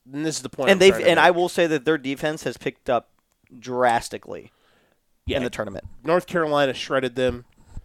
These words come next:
Speaker 1: In the Virginia Tech game, like, Virginia
Speaker 2: Dude
Speaker 1: Tech just
Speaker 2: just,
Speaker 1: wanted
Speaker 2: dude
Speaker 1: it
Speaker 2: just
Speaker 1: more.
Speaker 2: got, dude just got hot, and
Speaker 1: Duke, Duke, yeah, and Duke just kinda didn't give a shit.
Speaker 2: Yeah.
Speaker 1: Which sucks, 'cause it's like, this is big, you know. Wouldn't have done much for them on the seeding and stuff. I think they still would have been a two regardless.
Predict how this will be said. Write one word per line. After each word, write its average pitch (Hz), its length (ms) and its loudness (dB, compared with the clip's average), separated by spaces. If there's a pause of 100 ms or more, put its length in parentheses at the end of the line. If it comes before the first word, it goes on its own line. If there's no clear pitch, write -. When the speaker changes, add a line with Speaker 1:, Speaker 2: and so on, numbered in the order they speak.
(360)
Speaker 1:
In 170 140 -2
the 170 60 0
Virginia 175 420 -4
Tech 165 280 -2
game, 156 400 0
like, 135 260 -2 (140)
Virginia 151 420 0
Speaker 2:
Dude 175 80 6
Speaker 1:
Tech 160 120 2
just 151 200 2
Speaker 2:
just, 139 100 -2
Speaker 1:
wanted 143 180 0
Speaker 2:
dude 143 120 4
Speaker 1:
it - 40 -12
Speaker 2:
just 139 160 2
Speaker 1:
more. 127 140 6
Speaker 2:
got, 123 100 -10
dude 123 160 -8
just 113 140 -8
got 101 160 -4
hot, 90 380 -6
and 107 200 -12
Speaker 1:
Duke, 156 200 -4 (160)
Duke, 160 180 -4
yeah, 127 320 2
and 135 180 -4
Duke 147 300 -4
just - 240 -8
kinda 139 320 -2
didn't 120 240 -6
give 120 160 -4
a 123 40 -8
shit. 127 320 -6 (100)
Speaker 2:
Yeah. - 180 -10 (200)
Speaker 1:
Which - 340 -8
sucks, - 480 0
'cause - 100 -20
it's 131 160 -12
like, 113 200 -6 (360)
this - 140 -16
is - 60 -20
big, 131 340 -10
you 127 40 -10
know. 123 260 -8 (640)
Wouldn't 160 240 0
have 139 80 -4
done 143 160 -2
much 143 220 -2
for 135 60 -10
them 131 140 -2
on 127 120 -2
the 110 60 -10
seeding 127 420 -6
and 123 100 -10
stuff. 117 240 -4
I 113 40 -12
think 117 160 -12
they 104 80 -10
still - 180 -10
would 110 80 -8
have 101 60 -12
been 104 100 -10
a - 40 -10
two 110 220 -14
regardless. 101 600 -12